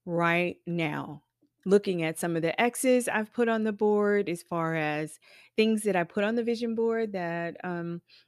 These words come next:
I've already accomplished. And because I didn't do pictures in terms of gluing the pictures, I did my vision board on Canva.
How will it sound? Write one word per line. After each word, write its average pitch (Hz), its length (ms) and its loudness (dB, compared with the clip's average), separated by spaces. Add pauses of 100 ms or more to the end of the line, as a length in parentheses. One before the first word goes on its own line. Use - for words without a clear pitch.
I've 196 100 2
already 185 360 4
accomplished. 185 800 -2 (1120)
And 202 120 2
because 190 280 0
I 190 120 4
didn't 190 240 0
do 175 180 -2
pictures 285 840 0 (480)
in 185 120 2
terms 180 380 -2
of 165 160 -4
gluing 220 400 6
the 277 80 2
pictures, 269 640 0
I 180 80 -2
did 175 160 -2
my 175 140 -2
vision 175 340 -4
board 160 240 -2
on 151 200 -6
Canva. 180 760 0